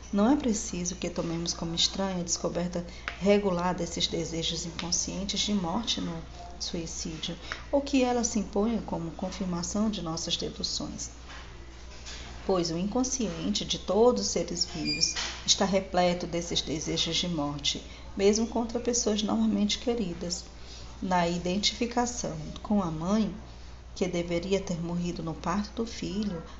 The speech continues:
a ela negado à filha, essa própria realização de punição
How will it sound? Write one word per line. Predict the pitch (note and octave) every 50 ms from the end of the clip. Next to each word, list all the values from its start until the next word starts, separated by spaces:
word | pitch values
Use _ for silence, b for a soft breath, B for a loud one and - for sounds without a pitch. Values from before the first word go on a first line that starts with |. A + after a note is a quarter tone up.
| B B -
a | F#3 F#3 F#3+
ela | G3 A3 B3+ B3 A3 G3
negado | F3 E3+ E3 D3+ D#3+ E3 F3 F#3+ G3+ F#3+ F3
à | E3+ D#3+
filha, | D#3+ - - - G#3 G#3+ A#3 G#3+ F3 D#3+ D#3 B B B B B B B
essa | F#3+ F#3+ G3+ - A#3
própria | A3+ - C4 C#4 C#4 C#4 C4+ A#3
realização | A3+ A3 G3+ F3+ E3+ E3+ F3 F3 - - F#3 F#3
de | F3+ - G3
punição | - - A#3 C4 C#4 C4 C4 - - - E3+ D#3+ D#3 D#3+ F#3+